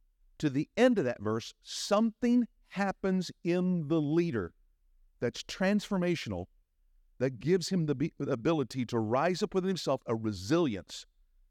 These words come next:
that even he actually turns the hearts of the people that actually wanna destroy him. It's am-, amazing. Something happens. He goes from s-, stress to strength. He goes from weak to warrior. He goes from discouraged to determination,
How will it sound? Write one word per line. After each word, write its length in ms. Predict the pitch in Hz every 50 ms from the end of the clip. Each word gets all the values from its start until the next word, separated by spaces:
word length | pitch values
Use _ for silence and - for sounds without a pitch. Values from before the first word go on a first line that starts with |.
| _ _ -
that 160 | 117 127 139
even 180 | 156 143 139 127
he 240 | 110 127 143 - -
actually 400 | 156 180 - - - 170 147 131
turns 380 | - - 165 151 147 135 -
the 80 | 147 127
hearts 320 | 117 143 139 131 - -
of 60 | 117 117
the 40 | 113
people 360 | - 127 123 107 107 117 110
that 160 | 101 107 107 -
actually 380 | 101 107 107 - - 113 110
wanna 300 | 101 95 101 98 95 98
destroy 460 | 90 - 87 - - - 90 71 62 80
him. 140 | 76 - - _ _ _ _ _ _ _ _ _ _ _ _ _ _ _ _ _ _ _ _
It's 180 | - 139 - -
am-, 100 | 135 107 - -
amazing. 540 | 147 139 151 160 180 170 123 98 85 82 - _ _ _
Something 500 | - - - - 214 214 208 - 214 190
happens. 300 | 156 175 185 180 - 110
He 80 | 98 95
goes 220 | 107 127 135 -
from 140 | - - 117
s-, 180 | 107 - - - _ -
stress 460 | - - 196 196 214 233 - - - _ _ _ _ -
to 100 | 160 151
strength. 460 | - - - - 185 151 113 - _ _ _ _ _ _ _ _ _ _ _ _ _ -
He 80 | 143
goes 160 | 143 156 143
from 260 | - - 143 127 123 131
weak 320 | 151 185 233 208 - - - -
to 100 | - 170
warrior. 380 | 170 160 170 185 185 147 117 110
He 40 | 120
goes 180 | 127 135 127
from 160 | - - 120 113
discouraged 580 | 110 110 - - 185 196 220 240 214 - -
to 80 | 151 139
determination, 680 | 127 131 - 160 175 175 180 165 143 127 - - 123